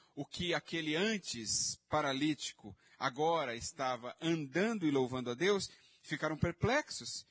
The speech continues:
e ficaram muito admirados com o que tinha acontecido.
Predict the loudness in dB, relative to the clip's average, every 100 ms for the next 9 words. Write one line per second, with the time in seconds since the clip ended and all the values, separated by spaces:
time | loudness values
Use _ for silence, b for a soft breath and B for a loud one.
0 | b b -8 -6 -2 0 2 2 2 2
1 | 0 0 2 2 0 -4 -6 -8 -8 -6
2 | -6 -6 -8 -4 -2 -2 -6